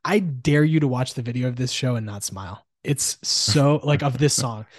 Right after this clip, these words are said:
Speaker 1: specifically, it's so delightful to watch. And I just think, like, a perfect high energy one-two punch to open the second set. And then you hear what comes after it, and it's like, yeah, they had to take a break. They had to, like,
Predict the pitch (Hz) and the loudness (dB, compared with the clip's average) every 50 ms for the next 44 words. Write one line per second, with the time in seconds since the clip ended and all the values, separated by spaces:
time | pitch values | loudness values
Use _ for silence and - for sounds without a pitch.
0 | - _ - - - 127 - 131 117 117 113 117 110 113 131 135 - - - - | -20 _ -10 -6 -4 -2 -2 -2 -4 -4 -8 -6 -6 -6 -4 -4 -2 -2 -2 -2
1 | - - 143 143 160 165 147 151 135 127 127 123 - - 117 - - 117 104 101 | 0 0 2 4 4 2 2 0 -2 -2 -4 -6 -8 -10 -12 -10 -10 -8 -8 -8
2 | 107 107 - - - - _ _ - - _ _ _ _ _ - 123 120 120 120 | -8 -8 -8 -8 -8 -8 _ _ -20 -20 _ _ _ _ _ -10 -8 -6 -6 -6
3 | 117 117 117 - _ _ _ _ _ _ _ _ _ _ _ - 139 135 135 135 | -6 -8 -10 -12 _ _ _ _ _ _ _ _ _ _ _ -4 -2 0 0 0
4 | - - 147 131 143 135 123 - _ _ - 131 123 - _ - - - - 147 | 0 0 0 0 0 -2 -2 -4 _ _ -6 -6 -6 -2 _ -2 -2 2 2 0
5 | 139 - - 143 131 - - - - 131 123 120 117 120 127 127 120 123 127 127 | 0 2 0 -2 -2 -2 -8 -8 -6 -6 -6 -4 -6 -6 -6 -8 -6 -6 -6 -4
6 | 123 120 113 110 117 123 127 - - 127 117 - 123 123 139 - - 120 92 123 | -4 -4 -6 -6 -8 -8 -6 -4 -4 -4 -2 -2 -2 -2 -4 -4 -4 -4 -6 -4
7 | 120 - 120 120 - - 127 120 - 123 107 - - 156 135 160 170 - _ _ | -4 -4 -4 -4 -4 -4 -4 -4 -6 -6 -8 -6 -6 -4 -4 -4 -6 -8 _ _
8 | - - - _ _ _ _ _ _ _ _ _ _ 151 151 151 143 139 135 127 | -20 -20 -20 _ _ _ _ _ _ _ _ _ _ 0 2 4 4 2 2 -2
9 | 123 - - 131 135 120 - 143 135 127 123 147 135 123 120 120 127 - 160 151 | -4 -6 -4 -4 -2 2 2 2 2 2 0 -2 -2 -2 -2 -4 -2 -2 -2 -2
10 | 127 127 - - 120 120 - 160 127 117 123 127 160 160 - - 170 143 131 107 | -2 -4 -4 -4 -6 -6 -4 -6 -4 -4 -2 -2 -2 -2 -2 -2 -2 -2 -4 -6
11 | - - 127 151 160 - - - - 147 147 - 156 123 - | -4 -2 -2 -2 -2 -2 -4 -6 -6 -4 -2 -2 -2 -2 -2